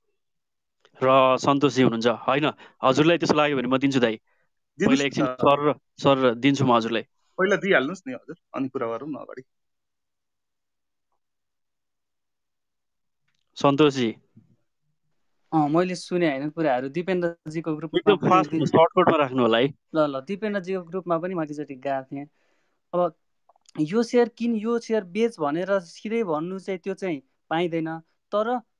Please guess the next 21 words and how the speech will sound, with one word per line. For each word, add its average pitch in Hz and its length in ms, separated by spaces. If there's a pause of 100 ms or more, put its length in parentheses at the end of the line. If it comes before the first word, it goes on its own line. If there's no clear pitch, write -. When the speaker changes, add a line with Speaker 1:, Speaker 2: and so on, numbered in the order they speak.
(300)
Speaker 3:
कसैले 247 320
सोध्न 233 380
आयो 220 420
यो 214 180
सेयर 226 200
बेचौँ 214 360
कि 214 120
किनौँ 220 400
भनेर 170 300
भन्यो 165 340
भने 180 120
चाहिँ 226 200
त्यो 233 80
चाहिँ - 200
पाइन्छ 214 260
जस्तो 160 220
लाग्छ 135 240
मलाई। 127 260 (360)
किन 254 200
भन्दाखेरि 208 580 (300)
अब 226 120